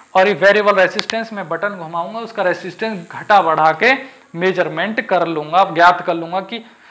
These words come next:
कितना resistance है, अननोन resistance। तो उसका जब figure बनाते हैं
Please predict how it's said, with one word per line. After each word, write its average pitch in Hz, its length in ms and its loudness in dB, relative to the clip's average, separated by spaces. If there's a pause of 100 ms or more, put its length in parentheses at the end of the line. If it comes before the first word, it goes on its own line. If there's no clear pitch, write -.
(140)
कितना 220 300 4
resistance 156 680 0
है, 220 60 2
अननोन 185 300 -4
resistance। 156 640 -10 (600)
तो 247 140 2
उसका 240 240 4
जब 233 140 2
figure 220 340 2
बनाते 165 460 4
हैं 208 500 -4